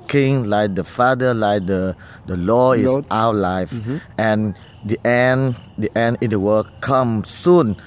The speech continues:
Speaker 1: So come to Jesus. Come to, to, come to Jesus soon as soon.
Speaker 2: Okay, say in Vietnam language. Say in your language in
Speaker 1: Dạ.
Speaker 2: Vietnam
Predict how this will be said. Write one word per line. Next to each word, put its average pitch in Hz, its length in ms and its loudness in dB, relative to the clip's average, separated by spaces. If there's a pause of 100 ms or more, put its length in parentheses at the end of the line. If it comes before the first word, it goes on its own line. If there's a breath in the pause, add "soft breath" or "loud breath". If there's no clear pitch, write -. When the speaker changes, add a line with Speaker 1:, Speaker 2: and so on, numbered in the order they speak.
(100)
Speaker 1:
So 117 440 2 (600)
come 117 220 0
to 95 100 -12
Jesus. 107 600 -2 (300)
Come 143 180 -2
to, 135 180 0 (540)
to, 117 140 -2 (320 loud breath)
come 123 280 -2
to 113 140 -2
Jesus 107 360 -2
soon 120 400 -2
as 92 120 -2
soon. 85 280 -6 (840 loud breath)
Speaker 2:
Okay, 151 340 2
say 175 300 4
in 147 240 4
Vietnam 143 640 2
language. 135 640 2 (260 loud breath)
Say 160 460 4
in 143 200 4
your 123 280 6
language 123 600 2
in 123 140 2
Speaker 1:
Dạ. 113 40 -6
Speaker 2:
Vietnam 127 560 0